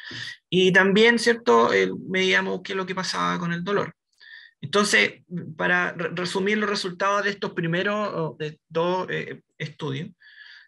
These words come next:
eh, nosotros encontramos que en general las propiedades mecánicas del músculo no cambian mucho después de, de estas intervenciones,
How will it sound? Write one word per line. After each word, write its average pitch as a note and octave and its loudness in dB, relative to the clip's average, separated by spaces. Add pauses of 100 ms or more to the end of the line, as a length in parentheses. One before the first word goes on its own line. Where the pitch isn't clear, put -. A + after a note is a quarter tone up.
(100)
eh, D3+ 2
nosotros F#3 0
encontramos F3+ -2
que F3 -6 (160)
en E3 -4
general F3 4
las G3 2
propiedades F3 0
mecánicas F3+ -6
del F#3+ -10
músculo G3+ -10
no E3 -2
cambian D3 -2
mucho C3 -8 (100)
después D3 -4
de, D3 -4
de B2 -4
estas C#3+ -6
intervenciones, C#3+ -6